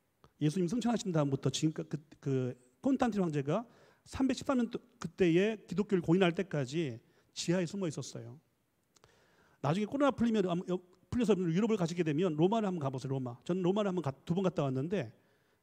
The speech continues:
카타콤을 갔다, 카타콤. 기가 막혀요.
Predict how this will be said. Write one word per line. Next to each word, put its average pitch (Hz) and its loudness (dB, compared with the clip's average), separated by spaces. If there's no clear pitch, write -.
카타콤을 - -2
갔다, 139 -6
카타콤. - -10
기가 - -8
막혀요. 135 -6